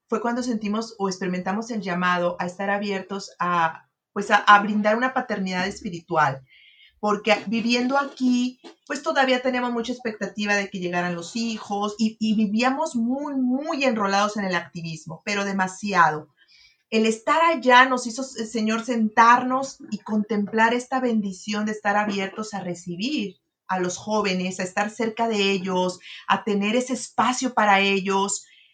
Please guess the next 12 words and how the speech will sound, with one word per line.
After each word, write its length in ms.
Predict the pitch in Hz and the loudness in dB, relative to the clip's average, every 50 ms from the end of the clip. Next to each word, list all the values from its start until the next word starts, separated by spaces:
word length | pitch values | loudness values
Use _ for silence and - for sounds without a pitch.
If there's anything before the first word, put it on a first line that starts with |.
| _ _ _ _ | _ _ _ _
Como 240 | - - 240 240 226 | -2 0 2 2 2
que 80 | - 254 | 2 0
empezamos 460 | 233 254 254 269 277 320 370 370 359 | 0 0 -2 -4 -2 -2 -2 0 2
a 60 | 294 | 4
ver 160 | 277 277 277 | 6 4 4
necesidades 640 | 311 330 - - - 254 240 240 240 262 277 277 - | 4 0 -6 -4 -4 0 2 4 6 6 4 2 0
que 120 | - 262 226 | -2 -4 -4
aquí 520 | 220 220 - - 262 285 320 339 440 - - | -4 -4 -6 -6 -4 -2 -2 -2 -4 -6 -2
ya 140 | 190 220 254 | 2 2 2
estaban 500 | 277 - - - - - 226 262 320 339 | 2 4 6 8 8 8 8 6 4 4
en 400 | 302 262 220 202 196 - - - | 0 -2 -2 -2 -4 -6 -10 -10
México, 880 | 185 185 196 196 196 196 226 254 262 254 262 254 - - - 370 480 523 | -8 -6 -4 -4 -2 0 0 0 0 -2 -4 -6 -4 -2 -2 -2 -2 -4